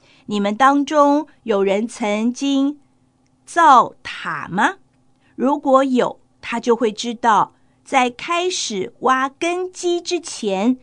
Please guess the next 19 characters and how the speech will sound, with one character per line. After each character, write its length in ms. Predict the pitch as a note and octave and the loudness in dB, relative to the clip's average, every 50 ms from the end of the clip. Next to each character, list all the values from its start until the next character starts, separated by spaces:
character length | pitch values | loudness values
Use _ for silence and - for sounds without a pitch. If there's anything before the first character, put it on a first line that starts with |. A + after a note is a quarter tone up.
| _ _ _ _ _ | _ _ _ _ _
得 160 | _ G3+ F#3 F#3 | _ -2 0 2
要 220 | G#3 G#3+ A3+ G#3+ | 2 2 2 2
先 420 | G#3+ - - - B3 A#3+ A#3+ B3 | 0 -4 -2 0 2 2 2 0
估 280 | B3+ B3+ D4+ D4+ D#4 D#4+ | -2 -2 -2 -2 -2 -2
计 400 | - - D#4 D4+ D4+ G3+ - - _ _ _ _ _ _ _ | -2 -2 -4 -4 -4 -4 -4 -8 _ _ _ _ _ _ _
有 160 | - G#3+ G#3 | -2 0 2
没 120 | A3 B3+ | 4 4
有 140 | C4+ B3+ A3 | 4 2 2
足 220 | - - - G#3+ A3 | -2 -4 -6 -8 0
够 220 | A3+ C#4+ C4+ C4 | 2 4 4 4
的 120 | A#3 A3 | 2 0
钱 600 | G3+ - - - - G#3+ F#3+ F3 F3 F3+ G#3 A#3+ B3+ - _ _ | -4 -6 -10 -10 -6 -4 -2 -2 -2 -2 -4 -4 -6 -8 _ _
来 240 | - G#3 G3 F#3+ G#3 | -4 -2 0 0 0
完 380 | G#3 G3 G#3 G3 F3 A3+ C#4 E4+ | 0 2 4 4 4 4 2 -2
成 300 | - - A#3 G3+ G3+ G#3+ | -6 -6 -6 -6 -6 -4
这 120 | - A#3 | -4 -4
项 280 | G#3+ - B3+ G#3 F#3+ F#3+ | -2 -2 -2 -2 -2 -2
工 280 | - A#3+ A3+ A3+ A#3+ | 0 0 2 2 2
程。 420 | A#3+ - - F#3+ E3+ D#3+ E3+ - | 0 -2 -6 -8 -8 -6 -6 -8